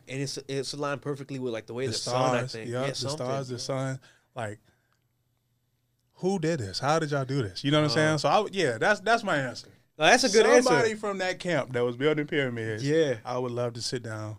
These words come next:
Speaker 1: 'Cause
Speaker 2: and have a cup of coffee with 'em.
Speaker 1: That's a good answer. The
Speaker 2: <laughs>
Speaker 1: generic answer is, like, uh, George Washington and
Speaker 2: Yeah,
Speaker 1: stuff
Speaker 2: you know,
Speaker 1: like
Speaker 2: I
Speaker 1: that.
Speaker 2: was thinking, like, Malcolm X, but I'm like, "Nah,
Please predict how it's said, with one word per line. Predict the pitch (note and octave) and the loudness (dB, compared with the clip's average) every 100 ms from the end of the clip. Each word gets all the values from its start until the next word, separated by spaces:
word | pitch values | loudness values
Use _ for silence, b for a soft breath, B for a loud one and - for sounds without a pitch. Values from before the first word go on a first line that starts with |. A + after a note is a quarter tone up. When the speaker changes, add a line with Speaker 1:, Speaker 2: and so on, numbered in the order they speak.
| _ | _
Speaker 1:
'Cause | - C#3+ - _ _ - | -10 -10 -10 _ _ -14
Speaker 2:
and | G#2 | -12
have | G#2 | -12
a | |
cup | G2+ G2+ | -14 -18
of | G#2+ | -18
coffee | - - - | -20 -20 -20
with | - | -20
'em. | _ _ | _ _
Speaker 1:
That's | - A3 | -4 0
a | |
good | F#3 F#3+ | 2 4
answer. | G3+ D3 C#3+ | 4 2 4
The | F3+ | 4
Speaker 2:
<laughs> | |
Speaker 1:
generic | D#3 D#3+ F#3+ B3+ G3 | 4 4 8 6 6
answer | G#3+ G3+ | 2 2
is, | F#3 | 4
like, | D#3+ D3+ C#3+ | 4 4 2
uh, | C3+ B2 C3 | 0 0 0
George | C3+ C3+ | 0 0
Washington | A#2+ A#2+ B2 C3+ A3 | 2 2 2 2 6
and | A3 | 8
Speaker 2:
Yeah, | A3 A3 G3+ D3 | 8 8 8 8
Speaker 1:
stuff | |
Speaker 2:
you | C#3+ | 8
know, | E3 | 8
Speaker 1:
like | |
Speaker 2:
I | F#3 | 8
Speaker 1:
that. | G#3+ | 6
Speaker 2:
was | E3 | 4
thinking, | A3 F#3+ | 2 2
like, | B2+ A2+ | 2 2
Malcolm | B2+ C#3 A#2 | 2 2 2
X, | C3 B2 | -2 -4
but | D3 | -6
I'm | E3+ | -6
like, | B2+ G#2 | -6 -8
"Nah, | G#2+ A2 A2+ A2+ G#2+ A2+ | -8 -6 -4 -4 -4 -6